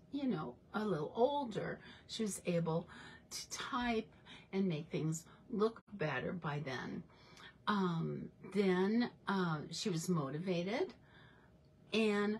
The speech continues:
focused her energies in these learning pursuits, and her study was individual, individuality, and life relational. So there's seven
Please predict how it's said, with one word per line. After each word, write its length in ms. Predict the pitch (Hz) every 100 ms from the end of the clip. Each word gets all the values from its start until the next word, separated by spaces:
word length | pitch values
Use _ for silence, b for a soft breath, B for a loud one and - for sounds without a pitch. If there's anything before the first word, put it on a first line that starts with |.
| -
focused 920 | - - - 208 190 180 165 170 -
her 140 | 196 -
energies 800 | 208 220 202 180 160 127 - -
in 80 | 185
these 260 | 196 180 -
learning 280 | 160 151 147
pursuits, 720 | 160 165 - - 220 494 - -
and 120 | 226
her 80 | 220
study 320 | - 311 381 440
was 200 | 381 -
individual, 960 | 311 269 190 180 185 214 156 - - -
individuality, 1040 | 180 - 254 - 302 285 202 196 202 233 B B 220 233 B -
and 400 | 190 220 226 240 208
life 440 | 165 160 180 -
relational. 540 | 180 160 160 - -
So 200 | - 196
there's 220 | 160 185 -
seven 840 | - - 330 247 175 156 208 302